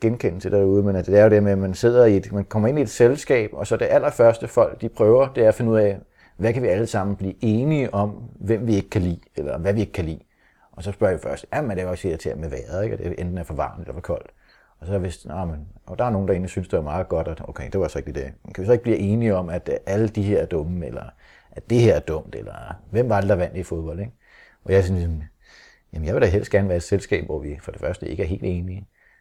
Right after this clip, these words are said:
men hvor vi også bliver enige om, hvad der er godt, i stedet for, hvad der er dårligt, og finde ud af nogle løsninger."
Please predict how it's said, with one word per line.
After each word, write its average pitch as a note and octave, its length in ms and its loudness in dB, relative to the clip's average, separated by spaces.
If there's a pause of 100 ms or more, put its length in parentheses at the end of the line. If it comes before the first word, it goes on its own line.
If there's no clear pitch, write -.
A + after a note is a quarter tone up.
(140)
men G2+ 120 -2
hvor F2 180 2
vi D#2+ 100 -4
også F#2+ 160 -4
bliver G2+ 140 -6
enige A2 260 0
om, F2+ 80 -4
hvad E2 140 -4
der D2 60 -4
er D2+ 40 -8
godt, E3 220 4 (140)
i G2 60 -4
stedet F2+ 300 -2
for, D#2+ 60 -8
hvad C#2+ 120 -6
der C#2+ 60 -8
er D2 60 -12
dårligt, D#2 360 -6
og E2 120 -8
finde G#2 220 -2
ud G2+ 40 0
af F#2+ 60 -2
nogle G2 160 -2
løsninger." C3+ 500 -4